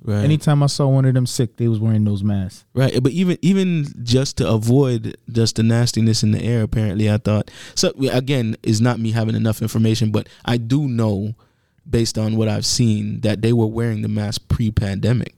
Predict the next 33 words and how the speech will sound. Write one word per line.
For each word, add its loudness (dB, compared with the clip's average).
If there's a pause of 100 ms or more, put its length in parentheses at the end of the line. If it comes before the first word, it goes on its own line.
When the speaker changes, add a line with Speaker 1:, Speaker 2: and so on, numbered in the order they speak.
Speaker 2:
Right. 0 (120)
Speaker 1:
Whatever 0
reason, 0
they 2
were 2
already 0
masking 0
up. -2 (540)
So 2
it 4
was 2
just -2
interesting, -2
like, 0 (360)
to 0
see 0
that. -6 (240)
And 2
people 0
don't -4
know -4
that. -6
Do 0
Speaker 2:
They 2
Speaker 1:
they -2
even 0
care? 2
It's 2
not 0
Speaker 2:
<laughs> 0
Speaker 1:
important. 0 (600)
But, 0 (540)
yeah. 0